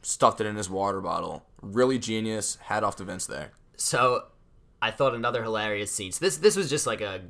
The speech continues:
Speaker 2: some great T V, but another hilarious scene is when he gets there, and I don't know who was in the, in the, um, the camp when they were sleeping, just has a bad dream out of nowhere and pops up, and everyone's like, "What's wrong? What's wrong? What's wrong?"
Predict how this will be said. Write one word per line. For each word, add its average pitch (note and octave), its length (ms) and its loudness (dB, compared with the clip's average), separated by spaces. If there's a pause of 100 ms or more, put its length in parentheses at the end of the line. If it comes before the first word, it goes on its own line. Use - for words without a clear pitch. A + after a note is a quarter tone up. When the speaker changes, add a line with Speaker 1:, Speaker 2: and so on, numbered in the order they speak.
(160)
Speaker 2:
some G#2 200 -10
great A2 260 -2
T G2 180 -10
V, F#2 140 -8
but - 220 -10 (360)
another C#3 260 2
hilarious A#2 540 2
scene A2 220 -2
is G2 120 -6
when G#2 120 -6
he G#2+ 80 -6
gets A2+ 280 -2
there, F#2 340 -6 (400)
and G2+ 360 -6
I B2+ 60 0
don't D3+ 80 2
know B2 120 0
who B2 240 -6
was A2 380 0
in A2 120 -6
the, F#2+ 300 -8 (420)
in G#2 180 -8
the, G2 220 -6
um, E2+ 320 -10 (120)
the F#2+ 140 -10
camp G#2+ 380 -6
when F#2 100 -10
they F#2 80 -8
were F2+ 100 -4
sleeping, F2+ 520 -8
just G2+ 140 -10
has A2 180 -2
a G2+ 40 -2
bad A2 380 -2
dream G#2 300 -6
out F#2 120 -2
of F#2+ 80 -6
nowhere F#2+ 380 -2
and E2+ 140 -10
pops - 340 4
up, A2 320 0 (180)
and A#2+ 120 -4
everyone's A#2 240 -4
like, A2 120 -4
"What's C3 160 -6
wrong? C3 220 2
What's A#2+ 160 -2
wrong? B2+ 220 4
What's A#2 180 -2
wrong?" A#2 240 2